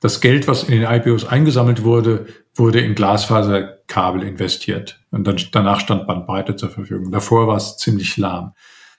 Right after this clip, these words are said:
Wenn du jetzt neunzehn, in der Zeit davor, zwischen neunzehnhundertfünfundneunzig und neunzehnhundertachtundneunzig zum Beispiel,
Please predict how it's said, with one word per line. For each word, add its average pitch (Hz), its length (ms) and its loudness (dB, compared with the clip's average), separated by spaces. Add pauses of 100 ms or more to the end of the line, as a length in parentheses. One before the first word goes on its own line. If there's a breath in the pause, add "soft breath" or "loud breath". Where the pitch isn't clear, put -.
(180 soft breath)
Wenn 117 160 4
du 117 60 4
jetzt 110 360 0
neunzehn, 123 520 0 (140)
in 131 120 4
der 113 140 4
Zeit 127 300 0
davor, 120 300 0
zwischen 107 240 -2
neunzehnhundertfünfundneunzig 117 800 2
und 110 60 2
neunzehnhundertachtundneunzig 101 880 -2
zum 104 100 -6
Beispiel, 90 340 -10